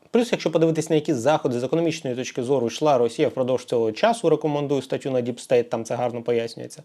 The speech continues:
можна прийти до висновку, що їх все ж таки хвилює, що думає пересічне населення. Як вже казав раніше, росіяни не відчувають цієї війни так, як її відчуваємо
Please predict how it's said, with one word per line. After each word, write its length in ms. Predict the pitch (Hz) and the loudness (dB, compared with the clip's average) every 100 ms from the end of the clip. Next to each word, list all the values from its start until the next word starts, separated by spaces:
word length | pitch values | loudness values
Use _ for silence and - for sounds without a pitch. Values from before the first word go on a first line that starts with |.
| - | 0
можна 220 | 240 202 | 2 2
прийти 260 | 175 165 170 | -2 -2 0
до 140 | 135 | 2
висновку, 460 | 120 165 175 - 139 | 2 0 -2 -4 -4
що 120 | 185 | -2
їх 120 | 220 | -2
все 140 | - | -2
ж 80 | 226 | -4
таки 180 | - 170 | -4 -8
хвилює, 680 | - 135 147 120 151 208 165 | -4 2 4 4 4 4 0
що 220 | - 147 | 2 2
думає 420 | 127 151 170 160 | 4 2 4 4
пересічне 640 | - 127 117 135 156 156 151 | 4 2 2 -4 -4 -2 0
населення. 640 | 160 160 120 101 98 - _ - | 0 0 0 -2 -8 -18 _ 0
Як 120 | 139 147 | 2 4
вже 100 | 165 | 4
казав 240 | 170 156 | 4 4
раніше, 300 | 160 214 170 | 4 4 2
росіяни 400 | 143 - 156 151 | 0 2 2 4
не 140 | 151 | 4
відчувають 580 | 165 170 220 202 127 117 | 4 2 2 4 6 4
цієї 240 | - 123 117 | 0 0 2
війни 260 | 139 262 | 0 -2
так, 280 | 254 185 - | 0 0 2
як 180 | 156 - | 0 2
її 140 | 175 | 0
відчуваємо 800 | 156 127 127 123 151 156 156 | 0 -2 0 4 4 2 0